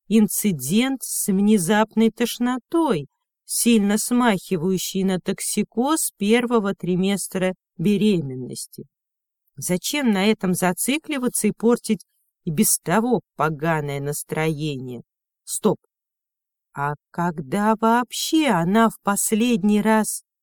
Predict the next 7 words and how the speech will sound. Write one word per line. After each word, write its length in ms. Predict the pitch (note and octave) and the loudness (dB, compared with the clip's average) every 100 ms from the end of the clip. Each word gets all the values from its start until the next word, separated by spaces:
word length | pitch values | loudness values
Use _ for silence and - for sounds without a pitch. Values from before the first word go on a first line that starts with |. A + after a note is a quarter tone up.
| _ | _
курила? 600 | A3+ B3 C4 A#3+ D#3 A#2 - _ _ _ _ - | -4 -4 -2 -2 -2 -6 -16 _ _ _ _ -8
И 120 | E3 | -4
доставала 1160 | D3+ G#3 - - F#3+ F#3+ D#3 G3 B3 D4+ D#4 D4+ | -2 -2 -4 -4 -4 -2 -4 0 2 2 0 0
ли 140 | C#4 | 0
она 380 | B3+ B3 C4+ C4+ | 0 0 0 -2
сигареты 840 | - A#3 A3 A3 B3 C#4 - - - | -2 0 4 4 2 0 -2 -2 0
именно 560 | A#3 B3+ C4 B3+ B3 | 0 2 2 2 0